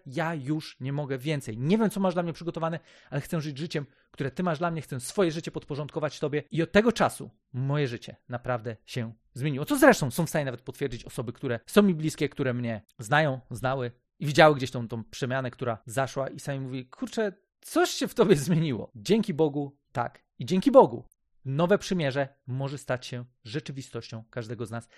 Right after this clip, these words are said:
kiedy z wiarą przyjdziemy do Boga. Mam nadzieję, że ten dzisiejszy odcinek był dla was wartościowy, że zachęcił was do tego, żeby żyć życiem na miarę właśnie tego nowego przymierza. Być może zacząć to nowe życie, które Bóg ma przygotowane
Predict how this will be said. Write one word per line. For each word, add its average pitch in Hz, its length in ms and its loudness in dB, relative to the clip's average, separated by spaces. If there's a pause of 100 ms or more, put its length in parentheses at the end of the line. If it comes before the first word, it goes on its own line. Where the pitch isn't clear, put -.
(140)
kiedy 139 220 -8
z 120 120 -10
wiarą 180 380 2 (220)
przyjdziemy 113 440 -6 (340)
do 117 140 -2
Boga. 113 300 -2 (160)
Mam 165 200 0
nadzieję, 214 320 2
że 151 80 -10
ten 180 140 -2
dzisiejszy 170 260 -2
odcinek 170 540 -8
był 151 140 0
dla 208 120 4
was 180 160 4
wartościowy, 160 640 0
że 156 140 2
zachęcił 247 460 2
was 214 140 4
do 214 80 2
tego, 214 260 2
żeby 208 440 4 (100)
żyć 147 540 0 (260)
życiem 127 460 0
na 147 80 -2
miarę 156 500 0
właśnie 143 360 -4
tego 156 180 -4
nowego 147 240 -6
przymierza. 170 320 -4
Być 190 240 -2
może 262 260 6
zacząć 220 440 0
to 151 80 -10
nowe 160 340 -2
życie, 131 440 0 (120)
które 143 200 -2
Bóg 156 260 -6
ma 156 200 -4
przygotowane 147 720 -6